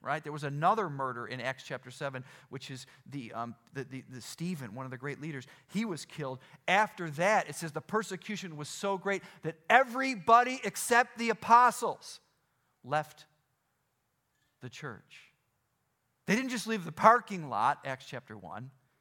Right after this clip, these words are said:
They left Jerusalem never to come back.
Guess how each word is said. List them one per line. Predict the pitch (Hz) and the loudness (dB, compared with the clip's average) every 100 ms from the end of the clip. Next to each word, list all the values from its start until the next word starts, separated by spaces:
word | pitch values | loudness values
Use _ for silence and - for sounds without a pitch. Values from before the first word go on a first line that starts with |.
| _ _ _ - | _ _ _ -6
They | 175 190 | -4 -2
left | 175 214 247 - - | 4 6 4 0 -16
Jerusalem | 147 180 202 233 - 202 185 - - 147 | -8 -4 -2 -2 -4 -2 -2 -2 -8 0
never | 165 226 277 294 | 8 8 8 2
to | 285 | 0
come | - 269 262 | 0 0 4
back. | 262 262 175 | 4 4 2